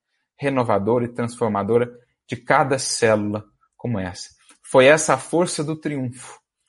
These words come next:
do cristianismo primitivo que o fez super-, superar, sobrepujar tantas circunstâncias. E essa deverá ser também a força a nos mover, a nos estimular na caminhada. Cada coração consciente disso,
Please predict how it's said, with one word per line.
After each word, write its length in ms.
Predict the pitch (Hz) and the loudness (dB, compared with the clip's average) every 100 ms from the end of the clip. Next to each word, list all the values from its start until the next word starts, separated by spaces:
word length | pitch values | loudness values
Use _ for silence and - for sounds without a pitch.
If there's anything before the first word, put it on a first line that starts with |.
| _ | _
do 120 | 123 | -8
cristianismo 680 | 123 131 - 123 127 127 123 | -4 -4 -2 0 0 -2 -6
primitivo 720 | 131 135 127 - 117 113 - _ _ _ _ | -6 -6 -8 -6 -4 -4 -8 _ _ _ _
que 60 | 127 | -6
o 40 | |
fez 400 | - - 147 147 - - | -4 4 6 6 2 0
super-, 500 | 160 151 151 120 101 - | 2 2 2 2 0 -8
superar, 800 | - 147 - 113 110 135 147 | -8 -8 -2 0 4 4 2
sobrepujar 800 | 123 - 127 113 117 117 123 123 - | 0 -2 2 2 2 0 0 0 -6
tantas 340 | 214 220 - | -4 -4 -8
circunstâncias. 960 | - 110 - 107 - 95 110 _ _ _ _ _ - - | -10 -12 -12 -16 -14 -14 -14 _ _ _ _ _ -20 2
E 120 | 131 | 6
essa 300 | 131 - 131 | 8 6 2
deverá 360 | 120 117 117 110 | 4 6 4 2
ser 280 | - 120 | -2 -2
também 240 | - 110 123 | -2 -2 -2
a 100 | 123 | -2
força 600 | - 131 156 - - 180 _ _ - - | -4 -2 -2 -4 -12 -14 _ _ -20 -2
a 100 | 117 | 0
nos 160 | 117 | 0
mover, 680 | 113 98 101 127 160 160 - _ _ _ | 0 -2 0 2 2 0 -8 _ _ _
a 80 | 123 | -4
nos 160 | 117 | -4
estimular 560 | 120 - 120 110 104 107 | -4 -6 -4 0 0 0
na 80 | 104 | -6
caminhada. 480 | - 120 104 92 - _ _ _ _ - | -8 -6 -6 -8 -14 _ _ _ _ 0
Cada 300 | 170 156 147 | 4 6 4
coração 580 | 147 127 127 - 202 | 6 4 4 2 2
consciente 600 | 208 190 160 - 170 180 143 | 2 -2 -2 -2 -4 -4 -6
disso, 540 | 127 117 - - | -4 -4 -6 -14